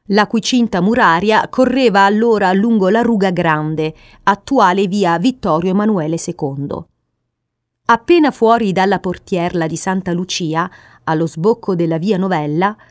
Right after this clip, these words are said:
si apriva un ampio pianoro, ideale per la costruzione di un grande complesso ecclesiastico da destinare a sede cattedrale del vescovo, al posto dell'ormai angusta chiesa di San Pietro dentro le mura.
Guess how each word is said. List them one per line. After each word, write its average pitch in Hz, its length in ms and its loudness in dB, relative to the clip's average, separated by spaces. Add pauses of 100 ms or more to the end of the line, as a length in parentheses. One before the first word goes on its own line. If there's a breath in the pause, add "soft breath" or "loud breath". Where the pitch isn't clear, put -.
(140 soft breath)
si - 220 -2
apriva 240 460 2
un 240 140 2
ampio 220 360 -2
pianoro, 160 680 -4 (360)
ideale 208 540 2
per 175 160 -6
la 170 100 -2
costruzione 240 800 -2
di 185 80 -2
un 208 140 2
grande 247 420 0
complesso 220 580 -2
ecclesiastico 220 1000 -2
da 220 240 0
destinare 220 720 0
a 165 60 0
sede 185 400 -2
cattedrale 185 640 -2
del 165 160 -4
vescovo, 147 600 -4 (320)
al 175 200 -2
posto 214 420 -2
dell'ormai 180 680 0
angusta 180 500 -4
chiesa 170 380 -4
di 180 80 -4
San 233 260 -2
Pietro 156 460 -4
dentro 165 340 -4
le 170 140 0
mura. 147 360 -8